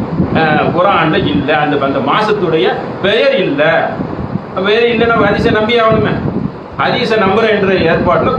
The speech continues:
குர்ஆனையே டோட்டலாக நிராகரிக்கக்கூடிய, கூடிய முக்கியமான வழிகட்ட ஐயாமுன் ஜாகிரியா கூட்டத்தை சேர்ந்தவர்கள் யார் என்றால்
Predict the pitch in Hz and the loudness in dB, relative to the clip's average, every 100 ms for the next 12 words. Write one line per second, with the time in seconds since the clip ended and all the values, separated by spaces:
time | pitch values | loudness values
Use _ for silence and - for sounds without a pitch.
0 | - 185 208 202 185 220 - 180 185 180 | 0 2 2 2 2 2 2 2 2 0
1 | 165 170 165 175 196 190 190 180 - 160 | 0 0 0 2 2 0 0 -2 -2 -2
2 | 160 160 151 143 131 - 190 180 190 - | 0 0 0 -4 -4 -2 0 2 2 2
3 | 147 156 185 180 180 165 143 135 160 196 | 2 2 2 2 2 2 2 0 0 0
4 | 185 165 156 151 147 147 143 156 160 147 | 0 0 0 0 0 -2 -2 -4 -4 -2
5 | 135 139 135 135 127 123 127 127 123 165 | -2 -2 0 0 0 0 0 0 0 0